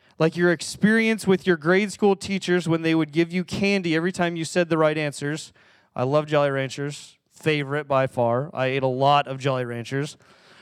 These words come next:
when I was first grade through <laughs> sixth grade. If you want to know that, then trust God in your obedience. Trust Him when things don't go how you envision them, or when conflict comes, when you follow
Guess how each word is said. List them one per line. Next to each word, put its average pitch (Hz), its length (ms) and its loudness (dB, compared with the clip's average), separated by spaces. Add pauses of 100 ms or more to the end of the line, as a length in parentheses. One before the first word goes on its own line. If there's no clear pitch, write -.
(140)
when 139 160 0
I 131 100 2
was 131 380 -4 (340)
first 147 360 -2
grade 139 200 0
through 139 100 -2
<laughs> - 0 -
sixth - 320 -2
grade. 139 320 -4 (1080)
If 151 160 0
you 208 120 4
want 226 120 4
to 196 60 2
know 196 240 4
that, 165 280 0 (1300)
then 139 140 -2
trust 196 480 0
God 117 400 -2
in 139 160 -6
your 127 140 -2
obedience. 117 720 -8 (500)
Trust 202 340 2
Him 196 100 0
when 175 120 0
things 151 260 -2
don't 165 400 0
go 113 320 -4 (760)
how - 140 -2
you 131 380 -4
envision 135 540 -4
them, 110 220 -10 (680)
or 151 160 0
when 151 320 -4 (380)
conflict 165 680 -2
comes, 131 360 -6
when 131 120 -4
you 127 120 -6
follow 143 760 -2